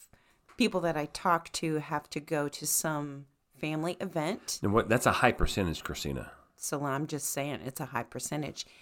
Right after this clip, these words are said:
Speaker 1: And the family event brings some sort of stress. Even if you're in the best of families, there's some sort of stress. Um, how, how do you deal with the stress?
Speaker 2: Well, let,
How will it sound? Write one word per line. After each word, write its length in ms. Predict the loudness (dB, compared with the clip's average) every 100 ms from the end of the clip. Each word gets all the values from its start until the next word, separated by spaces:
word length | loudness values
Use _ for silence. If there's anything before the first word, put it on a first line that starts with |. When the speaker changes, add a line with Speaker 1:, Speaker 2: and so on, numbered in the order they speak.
| -10 0
Speaker 1:
And 160 | 2
the 40 | 2
family 440 | 2 4 4 4
event 280 | 4 2 0
brings 380 | -4 0 2 4
some 180 | 2 2
sort 240 | 2 0 2
of 60 |
stress. 580 | 2 2 2 2 -2 -6
Even 240 | -2 2 4
if 160 | 4
you're 100 | 2 4
in 100 | 4
the 60 |
best 420 | 4 4 4 2
of 80 | -2
families, 840 | -2 0 0 0 -2 -4 -2 -4 -6 _ _ _ _ -2
there's 200 | 0 2
some 180 | 2 2
sort 200 | 0 -2
of 60 |
stress. 640 | -2 0 2 0 0 -4 -6 _ _ -20 _ _ -2
Um, 600 | 0 0 -2 -6 -12 -16 _ _ _ _ _ _ _ _ _ _ -12
how, 1400 | -6 0 4 6 6 6 4 4 4 2 2 0 0 -4 _ _ _ _ _ _ -12
how 280 | -8 -8 -8
do 60 |
you 120 | -6
deal 200 | -2 -2
with 120 | -2 -4
the 60 |
stress? 580 | -6 -4 -4 -6 -8 -12 _ _ _ _ _ -20 -20 -10
Speaker 2:
Well, 360 | 2 4 4 -4 _
let, 280 | 6 6 6